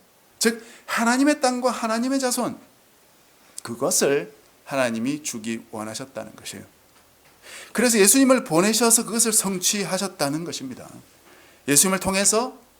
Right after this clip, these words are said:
영적인 땅을 우리에게 주시고 영적인 자손을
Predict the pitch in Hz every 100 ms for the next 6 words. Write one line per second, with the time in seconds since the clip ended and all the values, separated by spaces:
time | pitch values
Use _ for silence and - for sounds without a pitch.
0 | _ 139 190 294 302 254 214 208 185 156
1 | 151 190 147 131 120 104 107 107 180 -
2 | _ _ _ _ _ - - 151 208 -
3 | 135 143 143 123 120 123 123 202